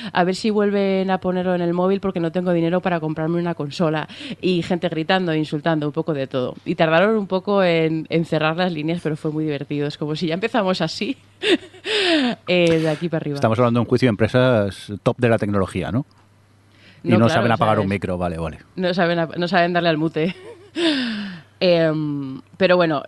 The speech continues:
Speaker 1: eh, o sea, por ejemplo, una de las cosas que ha salido que a mí me resulta, que me resulta curiosa, em, es lo que ha estado pagando Epic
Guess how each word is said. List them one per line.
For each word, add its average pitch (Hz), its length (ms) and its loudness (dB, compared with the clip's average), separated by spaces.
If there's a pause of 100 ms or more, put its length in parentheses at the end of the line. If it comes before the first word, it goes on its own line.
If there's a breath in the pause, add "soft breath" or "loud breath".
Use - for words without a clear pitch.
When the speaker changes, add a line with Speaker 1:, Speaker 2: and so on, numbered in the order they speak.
Speaker 1:
eh, 190 180 2
o 196 60 -6
sea, 196 100 0
por 185 80 2
ejemplo, 190 360 0
una 196 200 2
de 214 60 4
las 214 140 0
cosas 208 260 -6
que 208 60 0
ha - 40 -4
salido 190 320 0
que 165 80 -4
a - 40 -2
mí 156 80 0
me 170 100 0
resulta, 160 800 0
que 160 80 -6
me 156 80 -4
resulta 156 400 -4
curiosa, 160 540 -2 (380 loud breath)
em, 165 760 2 (640)
es 185 540 -2 (120)
lo 170 300 0
que 160 240 2
ha 160 100 2
estado 190 340 -2
pagando 185 400 0
Epic 185 480 -2